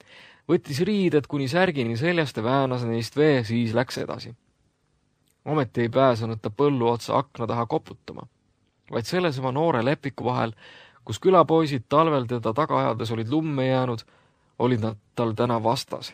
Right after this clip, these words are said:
ja võtsid ta kinni. See oli esimene kord, kui Jaagup läks põllu otsale kokku räägitud päeval. Muidu käis ta ikka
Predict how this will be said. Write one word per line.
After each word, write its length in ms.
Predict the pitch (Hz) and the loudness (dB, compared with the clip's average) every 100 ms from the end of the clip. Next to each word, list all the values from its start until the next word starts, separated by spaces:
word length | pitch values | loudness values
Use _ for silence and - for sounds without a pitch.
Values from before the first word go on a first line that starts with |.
| - | -8
ja 100 | 117 | -4
võtsid 320 | 127 - 113 - | -4 -4 -12 -12
ta 100 | 107 | -14
kinni. 500 | - 67 - - - _ _ _ _ _ _ _ - | -14 -18 -16 -20 -20 _ _ _ _ _ _ _ -6
See 120 | 170 | -2
oli 140 | 160 | 0
esimene 360 | 170 156 110 107 | 0 0 -2 -2
kord, 300 | 139 120 - | 0 -2 -4
kui 160 | - 98 | -8 -2
Jaagup 380 | 117 117 107 - | -2 -2 -6 -8
läks 240 | 110 - | -8 -6
põllu 280 | - 139 113 117 | -2 0 0 -4
otsale 280 | - 117 | -4 -6
kokku 440 | - 156 - - 117 | -2 -4 -4 -8 -2
räägitud 480 | 120 117 - 123 - | -2 -2 -8 -12 -8
päeval. 360 | - - - - _ - - - _ | -8 -8 -14 -20 _ -20 -20 -20 _
Muidu 280 | 147 180 143 | 0 2 2
käis 300 | 147 147 127 | 2 2 2
ta 80 | 143 | -2
ikka 240 | 156 139 | -2 -4